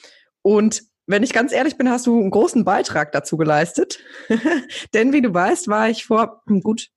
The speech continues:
anderthalb Jahren jetzt bei deinem Selbstliebe-Workshop in Köln,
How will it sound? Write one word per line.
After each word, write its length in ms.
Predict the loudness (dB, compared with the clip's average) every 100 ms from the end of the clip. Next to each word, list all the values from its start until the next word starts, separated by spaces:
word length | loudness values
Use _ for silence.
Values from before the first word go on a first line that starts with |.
| -4
anderthalb 420 | -2 0 -2 0
Jahren 240 | 0 0
jetzt 300 | 0 -4 -6 -6
bei 140 | -2 0
deinem 220 | 2 2
Selbstliebe-Workshop 920 | 0 -2 0 2 2 0 -2 -6 -4
in 140 | -6
Köln, 500 | -4 0 2 2 0